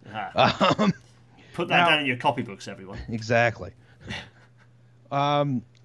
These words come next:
Speaker 2: now, let's look at, uh, uh, uh, the state of things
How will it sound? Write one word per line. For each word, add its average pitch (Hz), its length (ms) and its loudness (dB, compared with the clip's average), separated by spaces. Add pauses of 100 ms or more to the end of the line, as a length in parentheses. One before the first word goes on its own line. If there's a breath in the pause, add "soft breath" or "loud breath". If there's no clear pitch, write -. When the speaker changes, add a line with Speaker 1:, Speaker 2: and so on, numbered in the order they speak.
Speaker 2:
now, 160 400 4 (400)
let's 180 380 0
look 294 220 0
at, 143 300 2 (760)
uh, 117 340 4 (460)
uh, 120 200 6
uh, 120 220 2
the 120 80 -2
state 147 280 4
of 135 100 2
things 123 680 2